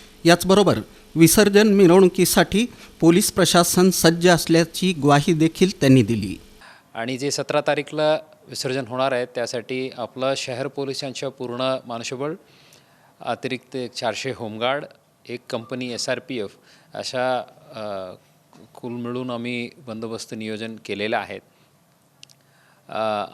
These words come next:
Speaker 2: आत्ता शहरात शेवटच्या तीन दिवस जे आहे ते पंधरा, सो-, अ, सोळा आणि सतरा हे तिन्ही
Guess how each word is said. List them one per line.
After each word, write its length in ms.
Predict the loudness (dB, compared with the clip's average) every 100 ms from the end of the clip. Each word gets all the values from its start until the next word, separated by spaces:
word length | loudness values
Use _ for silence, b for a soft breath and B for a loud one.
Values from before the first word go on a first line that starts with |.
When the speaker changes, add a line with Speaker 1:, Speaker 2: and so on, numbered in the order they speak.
| -10
Speaker 2:
आत्ता 320 | -4 -2 -2
शहरात 380 | -2 -4 -2 -2
शेवटच्या 540 | -4 -4 -4 -6 -4 -4
तीन 280 | -4 -8 -6
दिवस 240 | -8 -8
जे 100 | -6
आहे 160 | -4 -4
ते 100 | -6
पंधरा, 420 | -8 -6 -4 -4
सो-, 220 | -6 -14
अ, 320 | -10 -8 -8 -10 -16 -20 -18
सोळा 260 | -12 -6 -6
आणि 180 | -6
सतरा 300 | -10 -10 -8
हे 120 | -8 -8
तिन्ही 340 | -12 -12 -14